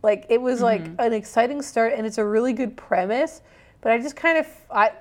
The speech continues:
Speaker 1: when I think about that book, I think about, like, tires spinning. Do you know what I mean?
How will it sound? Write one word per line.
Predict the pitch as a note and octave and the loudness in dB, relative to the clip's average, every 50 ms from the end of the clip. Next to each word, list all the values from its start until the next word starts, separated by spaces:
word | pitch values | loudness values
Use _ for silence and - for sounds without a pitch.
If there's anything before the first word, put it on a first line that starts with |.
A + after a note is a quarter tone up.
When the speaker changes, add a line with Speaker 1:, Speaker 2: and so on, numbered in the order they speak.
| - _ - | -20 _ -8
Speaker 1:
when | - G#3+ A#3+ C4+ | -4 -2 0 0
I | D#4 F4 | 0 -2
think | - - B3+ A3 G#3+ | -2 -4 -6 -4 -4
about | B3+ G#3+ A3+ A3 A3 | -2 0 0 0 2
that | A3+ G3+ F#3+ G3 | 2 0 0 0
book, | - G3 G3+ - - | -4 -6 -6 -4 -6
I | G3+ F#3 | -6 -6
think | F#3+ B3 A#3+ A3+ C#4 | -4 -6 -6 -4 -4
about, | B3+ A3+ A#3+ A3+ G3+ | -2 -2 -2 -2 0
like, | G3+ G3 F#3+ F#3+ - - _ _ - | 0 -2 -2 -2 -10 -20 _ _ -16
tires | - - G#3+ G#3+ G#3 G3+ F#3+ F3+ F3+ - | -6 0 4 4 4 4 2 -2 -4 -8
spinning. | - - - F#3+ F3+ E3+ E3+ C#3 E3+ F#3+ - - _ _ _ _ _ _ _ _ _ _ _ - | -12 -6 -2 -2 -2 -2 -4 -12 -14 -18 -20 -20 _ _ _ _ _ _ _ _ _ _ _ -4
Do | B3 | -2
you | C4 | 0
know | E4+ G#4+ | 2 2
what | A#4 A4 | 2 2
I | D4+ | 0
mean? | C4 B3 A#3+ B3+ C4 C4+ | 0 0 -2 -2 -2 -2